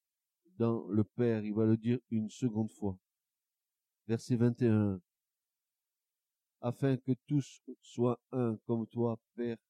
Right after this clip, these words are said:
tu es en moi, et moi en toi, afin qu'eux aussi soient un en nous,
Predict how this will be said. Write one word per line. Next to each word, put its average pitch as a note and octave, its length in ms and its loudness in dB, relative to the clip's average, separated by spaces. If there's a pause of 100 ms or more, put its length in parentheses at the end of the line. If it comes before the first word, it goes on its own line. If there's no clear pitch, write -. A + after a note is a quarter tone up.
(140)
tu A#2 260 -2
es G#2 60 -2
en G#2 80 -4
moi, A2 360 -4 (760)
et G#2+ 100 -4
moi A2+ 420 0 (520)
en G#2+ 120 -6
toi, A2+ 460 -4 (760)
afin A#2 420 -6 (160)
qu'eux B2 200 0 (120)
aussi A#3+ 500 -8 (380)
soient A#2 300 -4 (100)
un A2+ 180 -2 (260)
en A2 140 -4
nous, A2 380 -2